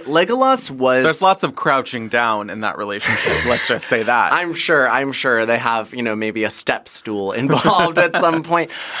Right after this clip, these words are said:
Speaker 1: L-, Legolas was really, like, the sexual awakening for so many fags and, and for myself. I had the hugest crush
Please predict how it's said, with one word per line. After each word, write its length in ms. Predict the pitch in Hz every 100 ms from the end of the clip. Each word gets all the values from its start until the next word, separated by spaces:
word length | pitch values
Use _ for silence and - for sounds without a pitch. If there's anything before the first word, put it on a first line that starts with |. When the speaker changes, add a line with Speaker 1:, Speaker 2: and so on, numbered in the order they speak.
| - 170
Speaker 1:
L-, 200 | 170 - -
Legolas 960 | 160 165 175 185 190 202 226 269 254 233
was 300 | 269 254 156
really, 440 | 131 135 135 147
like, 480 | 135 110 110 110 - _ _ _ -
the 560 | 117 107 131 135 135
sexual 540 | 135 - 117 113 135 113
awakening 480 | 104 107 113 110 113
for 360 | - 104 101
so 760 | 98 - - - 107 104 104 104
many 500 | 107 104 104 104 104
fags 720 | - - 107 98 98 104 117 -
and, 280 | 113 113 110 110
and 260 | 117 110
for 260 | - 104 107
myself. 600 | 104 107 - 101 120 -
I 140 | - 123
had 160 | 151
the 60 | 135
hugest 600 | 127 - 113 117 127 123
crush 340 | - 110 107